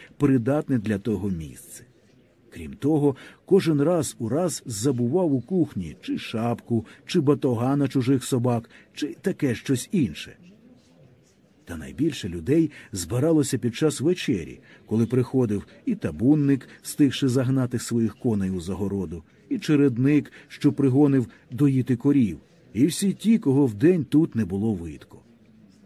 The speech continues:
При вечері розбалакувались і найтугіші на язик. Тут, як заведено було, говорилося про все чисто. І хто пошив собі нові шаровари,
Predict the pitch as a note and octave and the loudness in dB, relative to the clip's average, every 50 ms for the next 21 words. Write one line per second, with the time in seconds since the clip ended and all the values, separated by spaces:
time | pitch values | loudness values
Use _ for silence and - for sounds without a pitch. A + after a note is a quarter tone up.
0 | - - _ _ _ - - E2 D#2 D2+ D2 - - - D#3 D#3+ D#3 D3 C3 - | -20 -20 _ _ _ -14 -12 -12 -12 -12 -10 -6 -2 0 2 2 2 2 0 -2
1 | - - - - - D3+ E3 F#3 D3+ A2 G#2 G#2 F#2 F2+ A2 E3 F3+ - - F3 | -8 -20 -6 0 4 6 6 6 6 4 0 -4 -2 -2 0 0 -2 0 0 2
2 | F3 E3+ E3 D#3+ D#3 D3+ - - - - D3 C3+ C3 B2+ C3+ D#3+ F#3 F#3 - - | 4 4 4 4 2 0 -2 -6 -6 -2 0 0 2 2 0 0 -2 -2 0 0
3 | C#3+ B2+ A#2 C3 D3+ D#3 C3 - C#3+ C3 B2 A#2+ A2+ A2 G#2+ F#2+ D#2+ D2 D2+ C#2+ | 0 2 2 0 -2 -2 -2 -2 0 0 2 2 2 2 0 -2 -4 -8 -10 -12
4 | C2 - - - _ _ _ _ - - - _ _ _ _ _ _ _ _ _ | -14 -18 -20 -20 _ _ _ _ -20 -20 -20 _ _ _ _ _ _ _ _ _
5 | _ - F#3 G3 - D3 C3 A2+ G2+ F#2+ G#2 G2+ G2 D3 F#3 F3+ D#3 D3 C3 A2+ | _ 2 2 2 4 2 0 0 -2 -4 -4 -2 0 0 0 2 2 2 2 2
6 | G#2+ C3 C#3 E3+ F#3 E3+ - - - - - - - B2+ C3 C#3+ D#3+ G3+ G#3+ F#3+ | 4 4 6 6 6 4 2 -4 -16 -20 -12 -4 0 2 4 4 4 4 4 4
7 | F3 - - D#3+ C3+ - B2 A#2+ G#2 - - C#3 B2+ - - - G2+ C#2+ B1+ - | 2 2 2 -2 -2 -2 -2 -2 -2 -2 -2 -2 -2 -2 -4 -8 -10 -10 -10 -12
8 | - - - - _ _ _ _ _ _ _ _ _ - - A#2+ - - A3 A3+ | -16 -18 -20 -20 _ _ _ _ _ _ _ _ _ -4 -4 -4 -2 0 0 0
9 | G#3 - D3+ C3+ - - F#3+ E3+ C3+ - - C#3+ B2+ C3 B2+ A#2+ A2+ A2+ A2 - | 0 2 0 0 2 2 2 2 2 0 0 0 2 2 2 4 4 2 2 0
10 | - F2+ C#2+ B1+ C2+ D2+ G#2+ C3+ D3 C#3+ D3 C#3+ C3 | -4 -10 -12 -12 -8 -4 -2 0 2 2 4 2 2